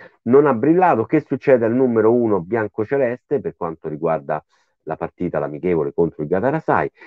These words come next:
Andiamo a leggere. Il numero uno biancoceleste è apparso incerto fra i pali in qualche occasione, anche se ha fatto un paio di parate salva risultato.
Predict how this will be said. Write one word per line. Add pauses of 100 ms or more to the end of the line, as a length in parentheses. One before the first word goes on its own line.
(160)
Andiamo
a
leggere. (1160)
Il
numero
uno
biancoceleste
è
apparso
incerto
fra
i
pali
in
qualche
occasione,
anche
se
ha
fatto (400)
un
paio
di
parate
salva
risultato.